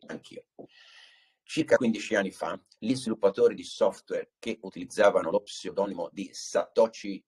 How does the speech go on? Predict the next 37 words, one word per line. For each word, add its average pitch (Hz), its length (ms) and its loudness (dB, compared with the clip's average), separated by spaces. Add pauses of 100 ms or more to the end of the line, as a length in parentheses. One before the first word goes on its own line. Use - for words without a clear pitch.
(200)
eh, - 280 -12
Nakamoto, 92 680 -2
quindi 85 260 -8
parentesi, 78 460 -6
Satoshi - 580 -6
Nakamoto 95 380 -2
non 92 100 -4
è 90 100 2
l'inventore, 76 480 -10
è 92 120 0
un 90 140 -8 (120)
team - 340 -6 (300)
di 92 160 -6
super - 380 0
professionisti 87 840 -4 (240)
che, 90 380 -2 (120)
mm, 73 360 -12
quindici 73 420 -4
anni 117 140 4
fa - 340 0
ha - 160 -4
messo 82 300 0
a - 80 0
punto 76 340 -10
e 80 60 4
ha 82 80 6
generato 82 560 -4
il - 80 -14
Bitcoin. - 560 -16
Eh, - 320 4
vediamo 85 240 -4
di 90 100 -8
capire 80 300 -6
intanto 76 420 -10
le - 80 -16
cose. - 240 -16 (760)
Continuo, 113 600 4